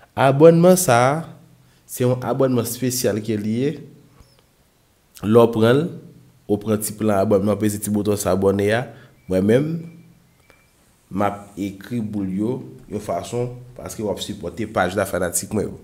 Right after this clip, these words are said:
Kounye a la, e moun YouTube yo. Moun YouTube yo, se trè fasil. Pandan w ap gade videyo a, ok?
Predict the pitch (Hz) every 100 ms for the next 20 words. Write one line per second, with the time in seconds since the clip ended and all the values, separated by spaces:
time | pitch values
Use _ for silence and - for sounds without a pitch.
0 | - - - - - 294 165 107 220 240
1 | 175 131 120 117 113 98 95 95 - -
2 | - - - _ 175 330 453 - 254 147
3 | 160 214 214 - - - 147 147 120 -
4 | 92 - - _ _ _ _ _ _ _
5 | _ _ _ _ _ _ _ _ _ _
6 | - 147 160 151 180 160 120 117 117 113
7 | 104 92 120 180 - - 107